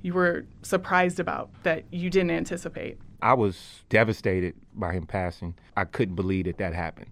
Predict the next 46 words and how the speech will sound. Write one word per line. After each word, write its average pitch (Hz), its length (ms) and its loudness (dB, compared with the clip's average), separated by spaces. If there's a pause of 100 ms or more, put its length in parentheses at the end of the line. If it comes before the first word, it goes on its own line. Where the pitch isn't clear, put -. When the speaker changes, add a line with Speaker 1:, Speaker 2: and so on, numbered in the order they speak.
(140)
Speaker 2:
I 117 100 8
wasn't 123 340 8
expecting 98 720 2
to - 100 6
become 90 420 4
the, 85 180 2 (220)
the 95 80 2
official 90 300 -2
D 87 160 0
J 87 140 0
after 87 200 -2
that, 85 120 0
because 92 380 0 (280)
the 98 80 0
thing 175 240 2
about 107 260 4
Solomon, 110 520 2
which 95 180 -8
was 87 120 -8
so 101 260 0
dope, 95 380 -2 (260)
I 120 100 0
kinda 113 320 2
struggle 101 380 0
with 98 200 -2
this 98 220 -4
too, 120 260 -2
just 98 240 -2
thinking 113 320 0
about 90 320 0
it. 90 80 -6
Like, 87 300 -4 (120)
I 117 120 4
don't 156 200 4
know 135 160 6
if 123 80 2 (180)
I 107 100 6
would've 127 280 2
did 131 240 0
this, 151 360 -6 (540)
but 123 280 4 (160)
just - 300 -2
how 123 520 2 (160)
gracious 120 500 2
and, 104 180 2
like, 98 260 0